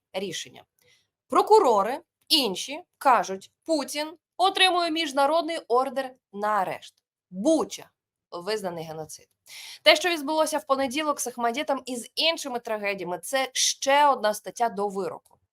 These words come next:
Росіяни пожиттєво, всі вони, всі, хто є на сьогоднішній день носіями громадянства, паспорту, хто лишається на території Росії, і на покоління вперед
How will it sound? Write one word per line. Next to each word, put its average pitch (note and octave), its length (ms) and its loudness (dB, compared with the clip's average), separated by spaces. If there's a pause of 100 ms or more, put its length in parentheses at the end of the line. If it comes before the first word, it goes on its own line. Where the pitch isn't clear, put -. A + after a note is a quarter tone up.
(160)
Росіяни C#4 520 2
пожиттєво, D#4+ 1000 2 (240)
всі D#4+ 560 -4 (100)
вони, A#3+ 520 -2 (140)
всі, C#4+ 380 -6
хто G3+ 440 -2
є G#3+ 260 -4
на F3 100 -8
сьогоднішній F#3+ 520 -10
день D#3 220 -6 (380)
носіями A#3 480 -2
громадянства, B3 680 0
паспорту, A#3+ 440 -2
хто B3 160 -14
лишається C#4 360 -6
на A#3+ 60 -14
території B3 420 -6
Росії, A#3 480 -4 (1200)
і D#4+ 160 0
на D4 160 2
покоління C4 760 0
вперед D4+ 380 2